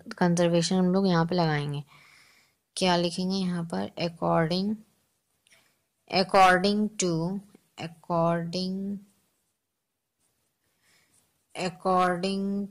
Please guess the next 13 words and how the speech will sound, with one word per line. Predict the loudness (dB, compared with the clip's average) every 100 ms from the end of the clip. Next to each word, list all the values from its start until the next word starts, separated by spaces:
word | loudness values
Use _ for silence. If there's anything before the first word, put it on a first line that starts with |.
| -10
to | -6 -4 -4 -4 -8 -14 _ _ _ _ _ _ _ -16 -8 -2
work | 2 4 4 2 -2 -12 -16 -14 -16 _ _ _ _
energy | -4 -2 0 -2 -2 -2 0 0 0 -2 -6 _ _ _ _ _ _
conservation, | 2 4 4 4 6 6 4 2 2 2 2 2 0 -2 -6 -10 -10
ठीक | -8 -6
है, | -6 -8 _ _ _ _ -8
work | -2 0 0 -4
energy | -6 -4 -4 -4 -6 -6
conservation। | -6 -6 -6 -4 -4 -6 -6 -10 -16 _ _ _ _ _ _ _
क्या | -2 0
होता | 0 0 0
है | 0
आपका | 0 -2 -4 -2 0